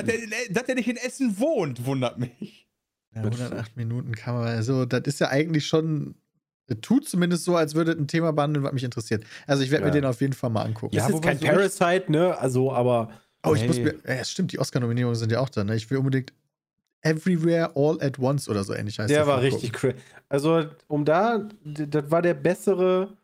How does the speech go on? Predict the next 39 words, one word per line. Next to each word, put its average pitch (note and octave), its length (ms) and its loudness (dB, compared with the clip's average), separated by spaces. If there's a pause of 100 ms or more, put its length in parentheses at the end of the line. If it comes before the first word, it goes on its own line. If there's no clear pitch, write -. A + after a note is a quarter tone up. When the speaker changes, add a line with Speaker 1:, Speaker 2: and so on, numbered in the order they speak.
(600)
Speaker 3:
äh, C#3+ 220 2
hier, D3 360 2
Doctor D3+ 400 0
Strange, D#3 500 0 (100)
wie D3 100 0
ist - 180 -6
das, C#3+ 200 2
Multiverse? B2+ 920 0
Speaker 2:
Ach C3 160 4
du A#2 100 0
Scheiße. G2 520 -2 (600)
Ist - 160 -4
Speaker 3:
Das - 0 -
Speaker 2:
das B2+ 140 4
so - 0 -
Speaker 3:
war C#3+ 80 6
Speaker 2:
ein - 40 6
Speaker 3:
auf - 20 6
Speaker 2:
richtig D3 140 4
Speaker 3:
jeden E3+ 220 4
Speaker 2:
abgefahrener B2+ 640 0
Film? B2+ 300 0 (100)
Speaker 3:
Das - 20 -2
ist C3+ 140 -6
ein C#3 80 2
richtig C3 520 -4 (160)
Speaker 2:
Ach A2+ 40 -2 (240)
du - 20 2
Speaker 3:
abgefahrener B2 120 2
Film, D3 280 2
aber C3+ 100 2
Speaker 2:
Scheiße. C3+ 80 4
Speaker 3:
ich A2 100 0
fand C3 220 0
den C#3 140 -2
ultra C#3+ 340 0
lustig. A2 500 -4
Speaker 2:
Ja, C3 240 2
okay. A2+ 480 0